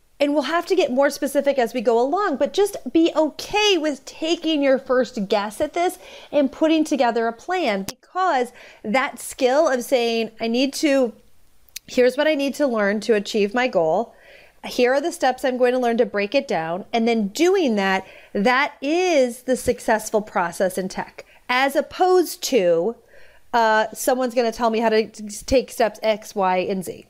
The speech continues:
Okay. So one of the things that happens if we don't have a plan is that we get lost in the details. And tech is notorious for this. I call it the tech learning rabbit hole.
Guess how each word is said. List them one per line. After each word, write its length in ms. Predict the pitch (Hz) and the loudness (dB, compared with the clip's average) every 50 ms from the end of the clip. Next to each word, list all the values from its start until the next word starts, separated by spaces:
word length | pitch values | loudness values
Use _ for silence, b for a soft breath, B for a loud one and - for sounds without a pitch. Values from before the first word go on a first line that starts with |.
| _ _ _ _ - | _ _ _ _ -4
Okay. 420 | - 233 - 220 214 214 240 254 B B B B B B B B B B B B B | -4 -2 0 0 0 0 0 -2 B B B B B B B B B B B B B
So 420 | - - - 330 311 302 294 - - - _ _ _ _ _ _ _ _ _ _ _ _ _ _ | -6 0 2 4 4 4 2 0 -4 -10 _ _ _ _ _ _ _ _ _ _ _ _ _ _
one 280 | - 262 240 302 370 453 | -4 -2 2 2 2 2
of 260 | 571 587 539 523 370 | 2 2 0 0 0
the 60 | - | 0
things 440 | - 294 285 269 262 254 254 240 226 | 0 2 2 2 2 0 -2 -4 -2
that 160 | - 254 226 | -2 -2 -2
happens 760 | - - - - 247 254 247 - 226 202 185 180 185 185 - _ - | -4 -8 -4 -2 -2 -2 -2 -2 -4 -2 -2 -4 -6 -8 -12 _ -6
if 160 | - 262 - | -6 -4 -2
we 100 | - 277 | -2 -2
don't 340 | 233 208 247 285 277 277 294 | -2 0 0 0 0 -2 -6
have 200 | 240 233 262 214 | -6 -4 -2 -2
a 80 | 220 208 | -2 -4
plan 640 | - - - 190 180 180 185 190 208 233 254 277 285 B B B B B B B | -4 -8 -6 -6 -4 -4 -4 -4 -4 -4 -4 -6 -8 B B B B B B B
is 140 | - 277 247 | 2 2 2
that 120 | 285 285 277 | 2 0 0
we 80 | 294 | 0
get 160 | 254 294 277 | 0 -2 -2
lost 460 | 262 247 240 247 262 277 277 - - 277 | -2 -2 0 2 2 2 0 -2 -6 -4
in 80 | 247 | -2
the 80 | 226 214 | -2 -2
details. 540 | 190 202 196 196 - 190 170 - - 190 - - | -2 -4 -6 -6 -6 -6 -6 -6 -6 -8 -6 -4
And 200 | 262 262 254 233 | -2 0 0 -2
tech 400 | - - - 302 349 349 - - - - | -4 -4 -2 -2 -2 -2 -4 -8 -6 -2
is 300 | 233 220 214 208 208 208 - - | 0 2 2 2 0 -2 -6 -8
notorious 800 | 202 208 208 202 196 196 - - 208 185 180 180 175 170 175 - | -4 -2 0 0 -2 -2 -2 0 2 2 4 4 2 0 -2 -2
for 120 | - 180 | -4 -2
this. 180 | - 160 180 - | -2 -2 -2 -2
I 80 | 214 | -2
call 160 | 220 247 254 240 | 0 2 0 0
it 60 | 214 | 0
the 100 | 214 185 | 0 -4
tech 260 | - - 214 202 - | -4 -4 -6 -4 -2
learning 300 | 202 190 185 185 180 175 | -2 -2 0 -2 -4 -2
rabbit 320 | 170 170 170 170 170 170 | 0 0 2 2 0 -2
hole. 280 | 185 180 - - 202 - | -4 -6 -8 -8 -8 -14